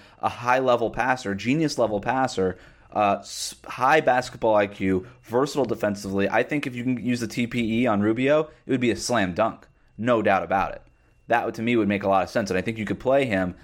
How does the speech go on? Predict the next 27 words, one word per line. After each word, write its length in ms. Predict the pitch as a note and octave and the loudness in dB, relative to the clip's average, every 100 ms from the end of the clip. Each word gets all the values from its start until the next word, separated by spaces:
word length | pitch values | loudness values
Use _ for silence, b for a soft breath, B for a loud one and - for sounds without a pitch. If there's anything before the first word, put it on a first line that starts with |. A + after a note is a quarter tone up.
| B | B
next 200 | A2 G2+ | -4 -4
to 100 | - | -4
Steph 480 | G2 - F#2 G2 - | -6 0 0 0 -2
and 140 | G#2 G2 | -6 -6
Klay 380 | G2+ F2 F#2 - | -2 0 0 0
and, 220 | G2+ F#2+ | -4 -4
and 220 | F#2+ F#2 | -4 -4
Wiggins 480 | F2+ F2 F#2 F#2 - b b b b b _ | -2 -2 -2 -4 -6 b b b b b _
and, 220 | F#2+ F#2 | -2 0
and 160 | E2+ F#2 | 0 0
Draymond 360 | F2+ F2 E2+ E2+ | -2 -2 -4 -4
Green. 280 | E2+ C#2 - b b | -6 -8 -14 b b
So 280 | - A2 - | -2 0 2
I, 140 | A#2+ | 2
I 200 | C3 A#2 | 4 2
like 240 | A2+ C3 | 4 2
the 100 | C#3+ | 0
Rubio 400 | B2+ C3 C3 B2 | -2 0 2 4
idea. 380 | A#2+ A#2 A2+ A2 | 4 4 2 2
I 60 | F#2+ | 0
think 120 | A2 | -2
they're 80 | G#2+ | -2
gonna 120 | A2 | -2
explore 280 | G2 - G2+ | -4 0 0
a 60 | |
lot 260 | F#2+ G2 A2+ | 2 2 4
of 240 | A#2 G2+ | 2 -2